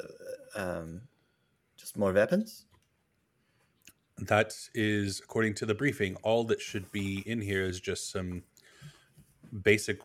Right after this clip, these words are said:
Speaker 2: weapons raw material for House Cannith, uh, and shipping manifests, with one of which we need to get.
Speaker 1: And those Warforged seemed, um, rather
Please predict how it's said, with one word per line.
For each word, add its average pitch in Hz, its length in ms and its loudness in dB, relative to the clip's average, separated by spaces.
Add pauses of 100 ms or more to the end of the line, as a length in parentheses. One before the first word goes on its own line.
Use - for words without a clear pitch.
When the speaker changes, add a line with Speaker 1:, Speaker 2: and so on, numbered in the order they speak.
(220)
Speaker 2:
weapons 101 440 2
raw 101 120 4
material 98 500 2
for - 140 -6
House 92 220 0
Cannith, 92 500 -2 (120)
uh, 85 500 -4 (200)
and 90 460 -4 (500)
shipping 135 340 -2
manifests, - 720 -6 (280)
with 92 240 0
one 98 180 0
of 92 80 -2
which 95 240 -2
we 95 200 -2
need 98 200 -4
to 107 80 -6
get. - 300 -2 (640)
Speaker 1:
And 92 240 -6
those 107 340 0 (160)
Warforged 101 340 4
seemed, 104 560 0 (140)
um, 95 640 -2 (1400)
rather 110 640 4